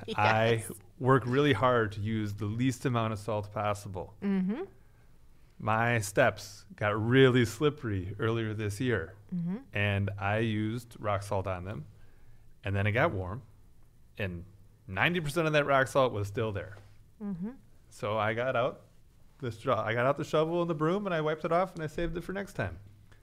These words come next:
Speaker 2: Then it happened again, and I was smart. And I decided to treat my steps with brine,
Speaker 1: Mm-hmm.
Speaker 2: which is twenty-three percent salt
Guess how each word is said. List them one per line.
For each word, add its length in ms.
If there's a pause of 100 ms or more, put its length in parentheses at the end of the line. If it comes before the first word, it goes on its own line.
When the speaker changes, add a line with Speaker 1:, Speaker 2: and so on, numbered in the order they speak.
(1200)
Speaker 2:
Then 120
it 60
happened 280
again, 300
and 100
I 80
was 100
smart. 320 (580)
And 120
I 180
decided 480
to 80
treat 300
my 120
steps 420 (140)
with 220
brine, 540 (300)
Speaker 1:
Mm-hmm. 220 (180)
Speaker 2:
which 280
is 500 (880)
twenty-three 1120
percent 580
salt 480